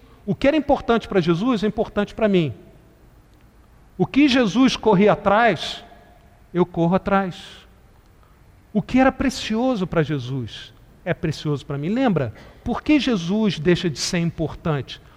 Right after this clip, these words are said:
Por alguma coisa se tornou naquele momento,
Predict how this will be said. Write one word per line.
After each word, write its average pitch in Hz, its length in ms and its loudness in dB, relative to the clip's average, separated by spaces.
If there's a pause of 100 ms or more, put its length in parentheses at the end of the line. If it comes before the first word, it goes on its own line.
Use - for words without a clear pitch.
(160)
Por 190 120 2
alguma 190 420 4
coisa 220 640 2 (200)
se - 240 -2
tornou 190 400 4
naquele 277 380 0
momento, 202 600 4